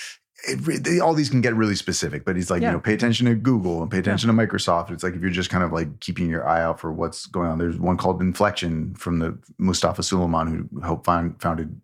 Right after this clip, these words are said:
Speaker 1: uh, Google DeepMind. Um,
Speaker 2: Oh,
Speaker 1: but
Speaker 2: yeah.
Speaker 1: even, like, a really simple practical app that is amazing is called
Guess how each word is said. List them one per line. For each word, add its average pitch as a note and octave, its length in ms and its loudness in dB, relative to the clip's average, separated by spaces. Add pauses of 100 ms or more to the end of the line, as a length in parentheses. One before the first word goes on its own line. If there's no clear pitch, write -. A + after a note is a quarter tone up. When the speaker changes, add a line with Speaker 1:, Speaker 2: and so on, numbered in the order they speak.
(140)
Speaker 1:
uh, D#2+ 80 0
Google F2 300 -2
DeepMind. E2+ 460 0 (380)
Um, F#2+ 360 2 (100)
Speaker 2:
Oh, E3 60 -2
Speaker 1:
but - 80 0
Speaker 2:
yeah. D3 260 -2
Speaker 1:
even, D3 260 4
like, C#3 140 2
a G2+ 100 4
really G2 440 2
simple G2+ 360 0
practical F#2+ 520 -2
app E2 260 0
that F2+ 240 -4
is F2 140 -2
amazing E2+ 480 0
is D2 100 -6
called D#2+ 240 -4